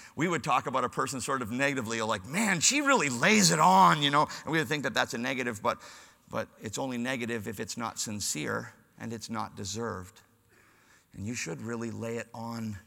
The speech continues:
your parents to the degree that you can, verbally and with your actions, to show honor to them. Here's a, you're like, "Why would I do this again?"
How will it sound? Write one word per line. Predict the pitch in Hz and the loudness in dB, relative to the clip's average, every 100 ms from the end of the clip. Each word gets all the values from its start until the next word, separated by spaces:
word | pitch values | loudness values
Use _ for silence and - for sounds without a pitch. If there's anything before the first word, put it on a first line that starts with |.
| - | -12
your | 110 | -12
parents | 123 117 110 - | -8 -6 -8 -10
to | 120 | -12
the | 117 | -10
degree | 110 123 | -8 -8
that | 113 | -8
you | 113 | -12
can, | - 139 120 110 | -12 -10 -10 -8
verbally | 110 120 120 131 | -6 -6 -6 -12
and | 123 | -10
with | 113 - | -12 -10
your | - | -10
actions, | 110 117 - 135 131 117 - - - - - | -8 -8 -8 -12 -14 -16 -20 -20 -20 -20 -12
to | - | -6
show | 127 113 | -4 -2
honor | 120 127 | -4 -4
to | 117 | -6
them. | 117 110 | -6 -6
Here's | 120 135 | -6 -8
a, | 135 - - | -10 -12 -20
you're | 107 | -14
like, | 101 | -8
"Why | 104 139 | -6 -4
would | 170 | -4
I | |
do | 160 | -6
this | 165 156 | -8 -8
again?" | 156 165 | -8 -8